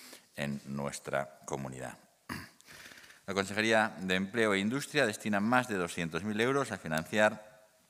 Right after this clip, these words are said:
los gastos de asistencia técnica de los sindicatos y patronal en la solución extrajudicial de conflictos laborales.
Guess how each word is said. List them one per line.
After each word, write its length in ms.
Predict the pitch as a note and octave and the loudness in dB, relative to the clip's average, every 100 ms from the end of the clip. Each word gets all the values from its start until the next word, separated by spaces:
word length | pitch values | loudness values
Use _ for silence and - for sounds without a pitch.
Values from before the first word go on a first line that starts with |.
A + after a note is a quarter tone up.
| _ _ - - | _ _ -8 -2
los 220 | F2+ F2 | -2 2
gastos 320 | A#2 A#2+ A#2 | 0 0 -4
de 60 | E2+ | -4
asistencia 440 | D#2 - E2+ F2 | -6 -8 -4 -4
técnica 560 | - E2 E2 E2+ E2+ - - - - _ | -2 -2 -2 0 0 -2 -20 -20 -20 _
de 80 | C#2+ | -6
los 160 | C#2+ - | -4 -4
sindicatos 640 | E2+ D2+ D2+ E2+ E2 D#2+ | -6 -2 0 0 0 -6
y 120 | - F2 | -6 -2
patronal 640 | G2+ - E2 C2+ C#2 C#2 - | -2 0 -2 -2 -2 -6 -8
en 220 | F2 F#2+ | -6 -2
la 180 | F#2+ F#2+ | 0 -2
solución 580 | - C#2+ C#2 D#2 D2 C#2+ - | -4 -10 -6 -4 -4 -6 -10
extrajudicial 920 | - E2 - D#2 - C2 - C2+ C2+ B1+ C#2+ | -8 -8 -8 -12 -10 -14 -8 -6 -6 -6 -6
de 180 | D2+ D2 | -4 -4
conflictos 800 | C2 B1+ C#2+ B1+ - C2 - - - - | -8 -10 -12 -14 -10 -10 -10 -14 -18 -10
laborales. 540 | C2+ D2 D2 - - | -2 2 2 0 -16